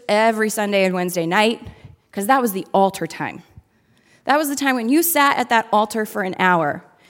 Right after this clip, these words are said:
and you laid on your face before God and you're like, "Are people still doing this?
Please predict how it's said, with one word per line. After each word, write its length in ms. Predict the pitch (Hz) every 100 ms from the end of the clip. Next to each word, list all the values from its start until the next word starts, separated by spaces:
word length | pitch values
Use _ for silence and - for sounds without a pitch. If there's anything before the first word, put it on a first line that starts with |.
| _ -
and 140 | 208
you 120 | 247 302
laid 220 | 277 277
on 140 | 262
your 100 | 254
face 240 | 254 233 233
before 300 | - 214 196
God 340 | 190 175 170
and 160 | 196 196
you're 140 | 202
like, 400 | 202 190 190 - _ _ _ _ _ _ _ _
"Are 60 | 202
people 300 | - 247 226
still 180 | - 240
doing 360 | 247 302 320
this? 420 | 320 339 339 -